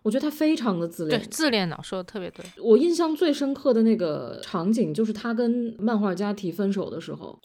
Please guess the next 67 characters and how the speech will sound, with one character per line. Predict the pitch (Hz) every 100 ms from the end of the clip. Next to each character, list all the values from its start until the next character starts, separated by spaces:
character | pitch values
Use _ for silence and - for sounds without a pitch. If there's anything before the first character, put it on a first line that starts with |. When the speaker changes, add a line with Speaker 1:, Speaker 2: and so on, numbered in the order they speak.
| 226
Speaker 1:
当 | 285
然 | 294 190
了， | 208
我 | 185
也 | 240
有 | 254
点 | 247
上 | 190 220 196
帝 | 196
视 | 202
角， | 170 160
我， | 175 156
我 | 180 170 123
如 | 185 202
果 | 320 202
是 | -
我 | 254 190 -
的 |
话， | 180 202
我 | 170
会 | 220
觉 | 214 165
得 | 190
这 | 247
个 | 185
人 | 151 151
就 | 220
OK | 208 190 196 - 190
了， | 196
我 | 151 143
可 | 175 185
以 |
跟 | 175 160
他 | 151
过 | 151 151
一 | 117
辈 | 135
子。 | - 190
然 | 220
后 |
结 | 240
果 | 247 208
他 | - 226 233
去 | 226 233
找 | 196 117
了 | 143
一 | 170
个， | 202 175 165
啊， | - 220
主 | 226
要 | 190 277
他 | 349
出 | - 359 320
轨 | 262
的 | 165
那 |
个 | 233
对 | 269 254
象 | 269
又 | 254
很 | 226 151
难 | 135 160
看， | 220 254
你 | 175
知 | 139
道 |
吧？ | -